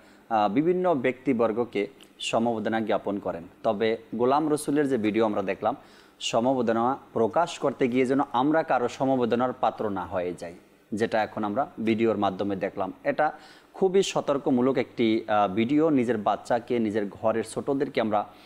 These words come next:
এমন ধরনের ভিডিও দেখাই যাতে করে তারাও, আহ, এমন কিছু কাজকর্ম থেকে নিজেকে বাঁচাতে পারে। আমাদের সাথে, আহ, আরও একটি ভিডিও, আহ, রয়েছে, যা আপনারা, আহ,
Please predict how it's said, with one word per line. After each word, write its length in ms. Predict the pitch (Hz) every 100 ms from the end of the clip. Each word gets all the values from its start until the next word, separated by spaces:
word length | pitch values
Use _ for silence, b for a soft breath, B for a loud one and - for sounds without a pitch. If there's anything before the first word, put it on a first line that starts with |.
| B B
এমন 280 | 143 131 175
ধরনের 320 | 151 147 147
ভিডিও 260 | 123 120 131
দেখাই 380 | 117 110 143 135
যাতে 240 | 117 110
করে 160 | 110 107
তারাও, 360 | - 107 139
আহ, 580 | 117 - - - 107 110 -
এমন 240 | 123 135 151
কিছু 280 | 151 143 127
কাজকর্ম 500 | 117 113 - 117 120
থেকে 200 | 123 123
নিজেকে 420 | 107 101 110 175 - B B 101
বাঁচাতে 600 | 92 101 - 101 - 98 -
পারে। 300 | 92 92 - 120
আমাদের 240 | 143 165
সাথে, 400 | - 175 180 180
আহ, 480 | - 123 120 120 120
আরও 140 | 139
একটি 240 | 143 - 127
ভিডিও, 440 | 110 123 127 101 -
আহ, 180 | 110 101
রয়েছে, 460 | 107 135 - 123 - B B -
যা 200 | 98 110
আপনারা, 460 | 101 117 113 113 107 B B 104
আহ, 240 | 101